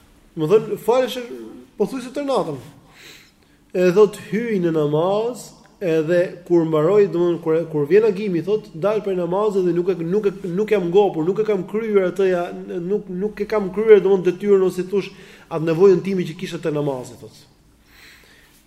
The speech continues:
Llogarit të tri tër natë duke u falur njëri dhe duke sikur është pak, sikur është lutur shumë pak, sikur se ka kryer do siç duhet, do duhet të kishte bërë dhe më shumë, të ishte më gjatë nata. Njerëz si puna e tij, domethënë që e kanë zemrën kaq të pastër.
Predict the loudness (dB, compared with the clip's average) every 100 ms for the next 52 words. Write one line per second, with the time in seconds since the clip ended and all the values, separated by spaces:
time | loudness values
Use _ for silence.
0 | _ _ -2 4 6 6 0 -4 -4 0
1 | 0 2 0 0 -2 0 -2 0 0 0
2 | 0 -2 -4 -4 -2 -6 -4 -8 -8 -16
3 | -20 -20 _ _ -12 -2 -2 0 -2 -2
4 | -4 -4 -6 -8 -10 -14 -10 -8 -6 -6
5 | -4 -4 -4 -4 -6 -8 -2 0 0 -2
6 | -4 -4 -10 -8 -4 -2 -2 -2 -6 -10
7 | -12 0 0 2 2 0 -4 -10 -14 -20
8 | -20 -20 -20 -20 -4 2 6 6 4 4
9 | 4 4 0 0 2 2 2 -2 2 2
10 | 4 4 2 -2 -8 -16 -20 -20 -20 -20
11 | -6 -4 -4 0 4 4 0 -8